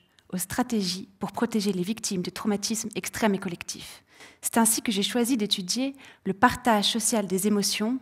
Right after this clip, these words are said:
seul ou en groupe, pour trouver des solutions. Dans les études précédentes, les émotions spécifiques à ce type de traumatisme étaient de la honte et de la culpabilité.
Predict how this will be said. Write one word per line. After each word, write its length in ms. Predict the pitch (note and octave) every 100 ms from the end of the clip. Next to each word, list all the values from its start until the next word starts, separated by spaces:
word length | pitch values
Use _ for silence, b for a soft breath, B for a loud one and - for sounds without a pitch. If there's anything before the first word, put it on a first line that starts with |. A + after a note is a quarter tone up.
| -
seul 440 | - - F3+ F3 -
ou 140 | C4
en 60 | G#3+
groupe, 360 | G3 F#3 F#3+ - _
pour 160 | A#3
trouver 220 | - G3 G3
des 80 |
solutions. 400 | F3+ - - - - _ _ _ B B B -
Dans 100 | G3+
les 180 | G#3
études 240 | A3 F4 F4
précédentes, 640 | - B3+ G#3 F#3 F3 - B B -
les 180 | G3+
émotions 420 | A#3+ B3+ B3 E4 D4+
spécifiques 680 | - C#4 C4+ - F4 -
à 100 | -
ce 100 | G3+
type 200 | G#3+ B3+
de 60 | G#3
traumatisme 640 | G3+ G#3 G#3 - C#4 B3+ - B B
étaient 180 | - B3
de 100 | A#3+
la 200 | B3 A#3
honte 360 | G#3+ F#3+ F#3+ -
et 80 | -
de 80 | G#3+
la 100 | G#3+
culpabilité. 720 | A#3+ - G3 F3+ F#3+ E3 F3